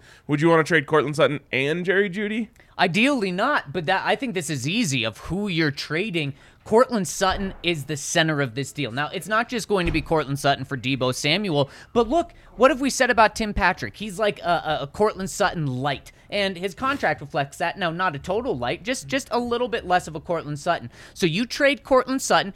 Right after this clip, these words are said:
Speaker 2: He also is your biggest contract that you have, so you offload that. But look, the forty-niners, they're willing to pay Deebo Samuel at least up to a point, so they'll be willing to pay Cortland Sutton fifteen million dollars. They get a good receiver back for him.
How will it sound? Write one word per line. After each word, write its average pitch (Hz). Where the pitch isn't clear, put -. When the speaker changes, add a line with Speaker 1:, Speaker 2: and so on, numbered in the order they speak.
Speaker 2:
He 190
also 202
is 151
your 135
biggest 131
contract 120
that 123
you 120
have, 131
so 156
you 156
offload 190
that. 196
But 269
look, 302
the 214
forty-niners, 233
they're 208
willing 196
to 151
pay 147
Deebo 139
Samuel 147
at 135
least 160
up 156
to 131
a 120
point, 226
so -
they'll 254
be 294
willing 165
to 127
pay 123
Cortland 117
Sutton 113
fifteen 123
million 117
dollars. 120
They 160
get 233
a 208
good 170
receiver 185
back 113
for 120
him. 156